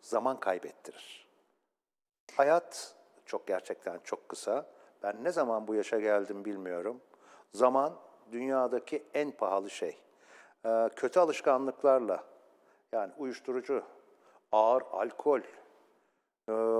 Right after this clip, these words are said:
çok sigara, e, feci gece hayatı, e, bunlarla hiçbir meslekte başarılı olamazsınız. Disiplin, yani alkollü sahneye çıkmak falan, bunlar affedeceğimiz şeyler değil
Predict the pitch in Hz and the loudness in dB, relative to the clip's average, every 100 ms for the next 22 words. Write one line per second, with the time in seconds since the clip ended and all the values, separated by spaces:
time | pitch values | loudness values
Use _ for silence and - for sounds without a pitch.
0 | 113 107 - 147 - - 113 135 139 110 | 2 0 0 0 0 -12 2 6 6 4
1 | - - - - _ _ _ _ _ _ | -2 -20 -20 -20 _ _ _ _ _ _
2 | _ 90 98 101 104 104 95 - 123 135 | _ -4 0 0 0 -2 -4 -2 0 0
3 | 135 123 117 135 135 127 123 - 127 95 | 2 2 4 4 6 6 4 4 -2 -2
4 | - - _ _ _ _ _ _ _ _ | -6 -20 _ _ _ _ _ _ _ _
5 | _ _ _ _ _ _ _ 101 107 107 | _ _ _ _ _ _ _ -12 -8 -6
6 | 110 107 123 139 156 143 135 - 151 120 | -6 -6 -2 4 4 4 -2 -2 -2 0
7 | 113 - 117 127 117 110 120 110 107 104 | -4 -4 -2 0 0 0 2 2 2 0
8 | 87 85 - - - - - _ - - | -2 -6 -12 -20 -20 -20 -20 _ -20 -20
9 | - _ _ _ _ _ _ _ - - | -20 _ _ _ _ _ _ _ -12 -8
10 | - 165 104 - _ _ - 95 95 117 | -2 0 -2 -4 _ _ -6 -4 0 0
11 | 113 - 117 120 120 113 104 120 113 - | 0 -2 -2 -4 -2 -2 -2 -8 -10 -10
12 | - 113 117 107 113 110 - 117 107 117 | -8 -6 -6 -4 0 0 0 -4 -4 -4
13 | 113 - 110 107 104 101 98 | -4 -2 0 2 0 -2 -8